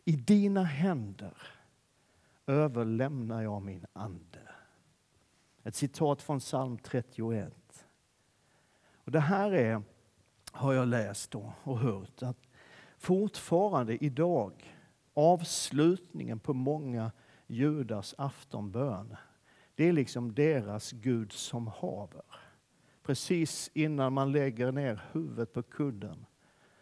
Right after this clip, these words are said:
så ber man, "Fader, i dina händer överlämnar jag min ande." De här går att förstå.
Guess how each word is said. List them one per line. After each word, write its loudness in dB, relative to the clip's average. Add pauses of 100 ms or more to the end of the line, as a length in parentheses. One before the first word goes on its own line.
(140)
så -6
ber 0
man, -2
"Fader, -2
i -2
dina -4
händer -12 (840)
överlämnar -4
jag -10
min -16
ande." -18 (3000)
De 10
här 8
går 6
att 2
förstå. 2